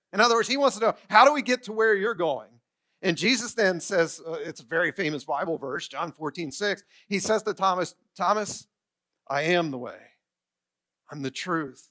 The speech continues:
I'm the life, and no one can come to the Father except through me." That's a pretty bold statement that Jesus is making there.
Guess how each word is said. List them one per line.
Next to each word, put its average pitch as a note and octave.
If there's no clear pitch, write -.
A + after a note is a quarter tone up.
I'm D3
the C3+
life, C#3
and D3
no E4+
one A#2
can G3
come A3+
to A3
the F#3+
Father E3+
except -
through C#3
me." B2+
That's C4+
a A#3
pretty B3
bold G3+
statement C#3
that C#3
Jesus D3
is C3
making C#3+
there. G3+